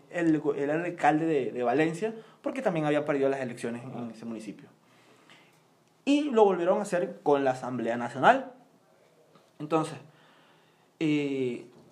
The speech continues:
la Asamblea Nacional, por más cosas que quiso hacer, cada ley que, que, que trató de pasar, eh,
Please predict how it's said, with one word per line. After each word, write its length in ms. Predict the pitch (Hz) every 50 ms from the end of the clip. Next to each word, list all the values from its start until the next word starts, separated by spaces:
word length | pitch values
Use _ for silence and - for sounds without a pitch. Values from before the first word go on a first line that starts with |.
| - _ _ _ _ _ _
la 120 | - 170 180
Asamblea 300 | 180 185 175 185 220 240
Nacional, 420 | 226 226 202 196 196 185 185 - - - - _ _ _ _ _
por 220 | - 196 196 196 190
más 440 | 196 196 196 208 220 240 254 - -
cosas 340 | - - 240 240 240 247 233
que 160 | - 190 -
quiso 300 | - 208 220 214 - 226
hacer, 420 | 214 220 - 165 143 135 131 - - - - - _ _ - - - _ _ _ _ _ _ _ _ _ _ _
cada 220 | - 143 147 156
ley 240 | 165 165 170 170 165
que, 340 | 170 175 165 156 143 127 120
que, 140 | - 120 117 - - -
que 300 | - 123 117 107 104 98 95
trató 340 | - - 117 113 113 131 135
de 60 | 131
pasar, 460 | - 135 - - 131 131 131 131 - - - _ - _ _ _ _ _ _ _ _ _ _ -
eh, 640 | 147 135 131 127 123 120 113 110 110 104 101 101